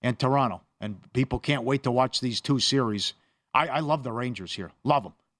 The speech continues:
I just think the big goaltending edge, and Igor is hot. Love Gallant.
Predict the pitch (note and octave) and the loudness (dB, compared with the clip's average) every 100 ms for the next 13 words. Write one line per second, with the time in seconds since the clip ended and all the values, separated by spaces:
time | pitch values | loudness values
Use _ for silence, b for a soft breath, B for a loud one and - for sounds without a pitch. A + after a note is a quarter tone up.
0 | _ B2 A#2+ A#2+ D3 - A2+ C3+ A2 C#3 | _ -2 0 0 0 -2 -2 -2 2 0
1 | D3 D3 D3 C3+ C#3 B2+ G#2+ C3+ C3+ C3 | 0 -2 0 0 -2 -2 -2 0 2 2
2 | G#2+ - B2 D#3 - _ _ A#2 C#3 B2 | 0 0 0 0 -6 _ _ 0 0 0
3 | B2+ A#2 D3+ D#3 | -2 2 2 2